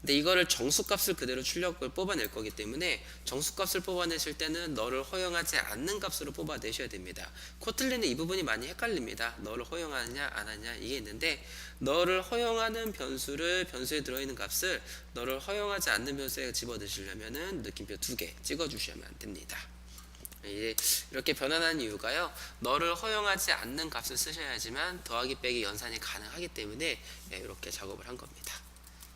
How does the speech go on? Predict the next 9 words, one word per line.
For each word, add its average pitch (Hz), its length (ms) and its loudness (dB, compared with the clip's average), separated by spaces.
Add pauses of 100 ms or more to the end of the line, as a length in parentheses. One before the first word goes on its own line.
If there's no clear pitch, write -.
(220)
에이 110 200 -6
투는 143 440 -6
P 156 280 -2
제로의 135 760 -2 (520)
일 147 180 -4
번째 127 760 -4
느낌표 139 720 -8 (100)
두 - 180 -2
개 - 100 -8